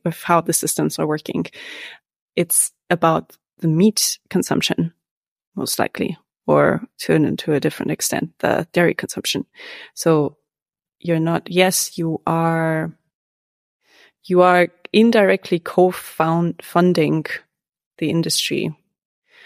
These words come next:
but it would be even more of a waste, in my opinion,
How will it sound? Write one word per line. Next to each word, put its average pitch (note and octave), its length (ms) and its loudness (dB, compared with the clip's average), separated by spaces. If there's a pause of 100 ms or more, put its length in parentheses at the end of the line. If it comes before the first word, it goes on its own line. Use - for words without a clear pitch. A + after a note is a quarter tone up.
(260)
but E3 520 0 (260)
it E3+ 160 -2
would F#3+ 240 0
be - 220 -4
even F3 240 2
more D#3+ 260 0
of D#3 120 -4
a D#3 60 -2
waste, E3 720 0 (640)
in F#3 100 0
my F3+ 140 0
opinion, G#3 640 0